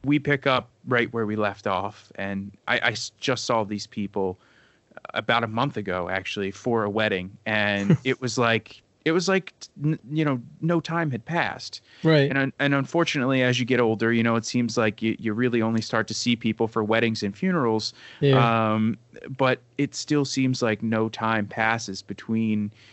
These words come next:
Speaker 1: each meeting that we have. Um, and so my senior year and the summer after my senior year continued on like this, right? We, we hung out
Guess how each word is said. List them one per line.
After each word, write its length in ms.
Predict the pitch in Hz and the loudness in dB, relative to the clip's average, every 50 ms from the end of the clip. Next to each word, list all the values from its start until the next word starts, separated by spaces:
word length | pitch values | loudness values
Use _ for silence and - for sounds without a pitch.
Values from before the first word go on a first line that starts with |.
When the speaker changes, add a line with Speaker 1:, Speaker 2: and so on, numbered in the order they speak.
| - _ _ _ | -20 _ _ _
Speaker 1:
each 280 | 113 120 113 113 - 120 | -4 -4 -4 -4 -4 -2
meeting 340 | 110 110 110 107 104 98 95 | 0 0 2 0 0 -2 -2
that 160 | 95 - - | -4 -6 -6
we 100 | 95 98 | -8 -10
have. 540 | 101 - 98 98 95 92 - - - - - _ - - - - - _ - | -10 -8 -6 -4 -4 -4 -4 -6 -10 -14 -18 _ -20 -20 -20 -20 -16 _ -6
Um, 460 | 107 107 101 101 98 98 104 104 - - | -2 -2 0 0 0 -2 -4 -6 -4 -2
and 160 | 135 135 127 | -2 -2 0
so 320 | - - 160 143 139 - - _ _ - - _ - - _ - - _ _ _ _ _ - - | 2 2 4 2 2 0 -4 _ _ -20 -20 _ -20 -20 _ -20 -20 _ _ _ _ _ -6 -2
my 120 | 151 151 147 | 0 0 2
senior 300 | - - 165 160 156 147 | 2 2 2 2 2 2
year 300 | 139 135 135 139 135 120 | 4 4 4 4 4 4
and 200 | - 127 123 120 | 2 0 0 -2
the 60 | 113 | -2
summer 360 | 117 - - 127 123 117 98 | -2 0 0 0 2 2 0
after 320 | - 110 113 117 - - | 2 0 0 0 0 -2
my 120 | 110 107 104 | -2 -2 -2
senior 340 | 101 - 113 107 104 101 101 | -2 -2 -2 -2 -2 -2 -2
year 380 | 101 101 101 101 101 98 95 101 - | -2 0 0 2 2 2 0 -2 -6
continued 540 | - 135 127 120 - 131 120 113 107 107 107 | -6 -4 -4 -2 -2 -2 0 0 0 0 0
on 200 | 98 101 101 95 | 0 0 -2 -2
like 180 | 95 92 92 - | -4 -6 -6 -6
this, 320 | - 87 85 - - - - _ _ | -8 -8 -8 -10 -14 -18 -20 _ _
right? 220 | 104 107 110 104 - - | -4 -2 -2 -2 -4 -4
We, 180 | 123 135 139 - - | -2 -2 -2 0 0
we 140 | 139 131 | 0 0
hung 260 | 117 104 120 123 120 117 | 0 0 -2 -2 0 0
out 240 | 113 107 107 - | 0 0 0 -2